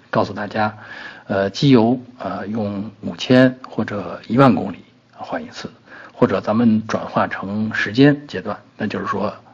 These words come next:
啊，要保证至少一年一换，这样是比较合理的。因为有些人的车呢，确实动得少，比如说一年才开了个三千公里，对吧？那机油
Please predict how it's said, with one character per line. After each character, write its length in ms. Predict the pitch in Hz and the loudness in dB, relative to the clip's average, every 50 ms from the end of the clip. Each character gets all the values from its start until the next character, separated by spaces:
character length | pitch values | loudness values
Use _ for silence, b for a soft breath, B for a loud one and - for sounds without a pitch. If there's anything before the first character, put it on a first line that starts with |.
| _ | _
啊， 300 | _ - 95 92 87 87 - | _ -8 -6 -6 -6 -8 -4
要 100 | - 107 | -4 -4
保 180 | - - - - | -4 -4 -6 -6
证 240 | - 101 92 95 87 - | -4 -6 -6 -6 -8 -6
至 140 | - - 107 | -2 2 2
少 200 | - - - - - - - | 2 2 2 -6 -10 -14 -4
一 100 | 123 120 | -2 0
年 420 | 117 104 98 95 90 92 117 143 143 - | 0 0 0 -2 -2 -2 -2 -2 -2 -4
一 80 | 107 95 | -10 -10
换， 220 | - - 98 - - - _ B B B B B B B | -6 -8 -8 -8 -10 -16 _ B B B B B B B
这 120 | - 113 101 | -4 -2 -2
样 100 | 98 - | -2 -2
是 280 | - - 107 101 85 - - | -4 -6 -6 -8 -14 -14 -14
比 80 | - 95 | -12 -8
较 160 | 92 - - | -8 -8 -8
合 280 | - - - - 98 101 | -6 -8 -6 -4 -4 -4
理 100 | 107 110 - | -4 -6 -10
的。 100 | - - - _ B B B B B | -16 -18 -18 _ B B B B B
因 100 | - 123 | 2 6
为 120 | 131 139 143 | 8 8 8
有 160 | 131 98 85 | 8 6 2
些 200 | - - 127 127 | 2 2 4 4
人 180 | 120 104 104 107 | 4 4 2 2
的 100 | 110 104 | 0 2
车 300 | - - - 123 123 117 | 2 4 4 6 6 4
呢， 100 | 117 - | 2 0
确 180 | - - 117 | -2 -4 -4
实 240 | 101 - - 104 107 | -4 -4 -6 -8 -4
动 180 | 107 - 127 95 | 0 2 2 2
得 80 | - - | 2 -2
少， 380 | - - - - - - - - - _ _ | -4 -4 -6 -8 -10 -12 -12 -14 -18 _ _
比 80 | - - | -10 -8
如 120 | 90 98 | -6 -4
说 260 | 101 117 110 110 110 B B B B B B B - | -4 -2 -2 -4 -4 B B B B B B B 2
一 80 | 113 | 2
年 400 | 110 107 104 95 98 113 127 131 123 - - | 4 4 2 0 4 4 4 2 2 -6 -8
才 180 | - - 101 | -6 -6 -6
开 220 | 101 - - 107 107 | -4 -2 0 2 2
了 140 | 107 101 | 2 0
个 340 | 90 - 92 90 - - - - | -2 -4 -8 -8 -8 -10 -12 0
三 160 | - 127 120 | 4 6 8
千 120 | 127 131 127 | 8 10 10
公 160 | 131 135 123 | 10 8 8
里， 260 | 98 - - - - - _ _ | 6 2 -6 -12 -16 -18 _ _
对 100 | - 95 | -10 -8
吧？ 160 | 87 95 - B B B B B B | -8 -8 -8 B B B B B B
那 120 | - 120 | 0 0
机 200 | 104 - - 131 | 0 2 4 4
油 320 | 120 110 104 107 117 120 | 4 6 6 4 2 2